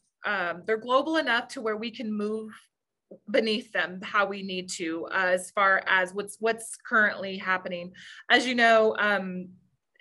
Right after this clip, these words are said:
I, I'm, I don't know if you know, but in, um, August third, twenty nineteen, we had a mass shooting here in El Paso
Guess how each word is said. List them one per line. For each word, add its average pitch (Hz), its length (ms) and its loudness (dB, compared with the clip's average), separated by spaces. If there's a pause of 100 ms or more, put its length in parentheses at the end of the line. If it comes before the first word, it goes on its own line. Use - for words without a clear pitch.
(280)
I, 220 160 4
I'm, 214 220 2 (100)
I 202 60 2
don't 202 160 2
know 202 80 -2
if 202 100 -8
you 208 60 -6
know, 202 120 2
but 190 220 0
in, 202 220 -4 (100)
um, 185 260 0
August 214 340 0
third, 202 320 0
twenty 208 240 -4
nineteen, 208 480 -2
we 269 180 0
had 180 440 2
a 185 60 -4
mass 185 280 2
shooting 175 460 -8
here 190 320 -2
in 180 320 -2
El 180 160 -4
Paso 170 640 -4